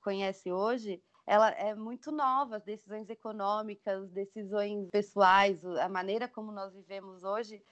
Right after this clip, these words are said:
é muito novo a nossa socie-, a, como a gente se conhece como sociedade,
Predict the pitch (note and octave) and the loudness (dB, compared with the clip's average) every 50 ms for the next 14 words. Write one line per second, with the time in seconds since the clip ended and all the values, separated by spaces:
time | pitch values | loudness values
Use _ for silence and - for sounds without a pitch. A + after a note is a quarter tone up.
0 | _ _ _ _ - A3 A3+ A#3 A#3 E3 - A3 A3+ B3 C4 C4 D4+ D#4 D4+ C#4+ | _ _ _ _ 6 6 6 6 4 -2 -6 -6 -6 -6 -8 -8 -8 -6 -2 0
1 | C#4 C#4 D4 D#4 C#4 C4+ A#3+ A3 A3 G3+ G3 G3+ - G3+ - _ F#3+ F#3 _ G#3 | 2 4 4 2 2 0 -4 -4 -4 -6 -6 -8 -10 -16 -16 _ -20 -14 _ -10
2 | F#3+ E3+ E3 F#3 F#3 E3+ - _ _ - G3+ G3 G3 F#3+ F3 G2+ A#2+ E3 E3+ D#3 | -6 -4 -2 -2 -2 -4 -6 _ _ -10 -8 -8 -6 -8 -8 -10 -12 -16 -14 -10
3 | F#3+ G3 F#3+ - _ - _ _ A3 G#3 G3+ G3+ F#3+ F#3+ - - - G#3 G3 F#3+ | -10 -10 -10 -12 _ -20 _ _ -6 -4 -2 -2 -2 -4 -4 -8 -8 -8 -8 -6
4 | - G3+ G3 - G#3+ G3 F#3+ F#3 F#3 F#3+ G#3 G3+ F#3+ G#3 G#3+ | -8 -8 -8 -6 -6 -4 2 4 6 6 6 4 2 -6 -12